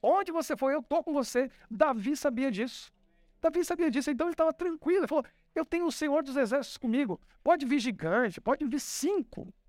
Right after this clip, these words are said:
da mesma família. Eu acabo com todo mundo, porque Deus tá comigo.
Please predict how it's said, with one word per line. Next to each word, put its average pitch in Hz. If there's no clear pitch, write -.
da 247
mesma 330
família. 214
Eu 285
acabo 302
com 262
todo 285
mundo, 254
porque -
Deus 311
tá 226
comigo. 185